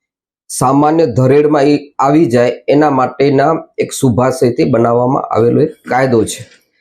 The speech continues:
અને એ કાયદામાં જે જોગવાઈઓ કરેલી છે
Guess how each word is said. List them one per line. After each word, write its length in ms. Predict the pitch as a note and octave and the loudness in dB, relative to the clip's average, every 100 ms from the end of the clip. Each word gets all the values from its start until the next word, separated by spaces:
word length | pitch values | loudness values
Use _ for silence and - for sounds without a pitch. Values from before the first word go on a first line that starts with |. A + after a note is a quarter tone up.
| _ _ _ | _ _ _
અને 140 | - F#3 | -2 0
એ 340 | - E3 E3+ | 0 0 0
કાયદામાં 840 | E3 D3+ D#3 D#3+ D#3+ - D3+ D#3 | -2 -2 0 -2 -4 0 2 2
જે 120 | D3 | 2
જોગવાઈઓ 500 | D3 A2+ B2 D3 D3+ | 0 0 2 2 2
કરેલી 380 | D3+ D3+ D#3 D#3+ | 0 0 0 0
છે 380 | C#3+ A2+ G2 - | 0 -2 -2 -4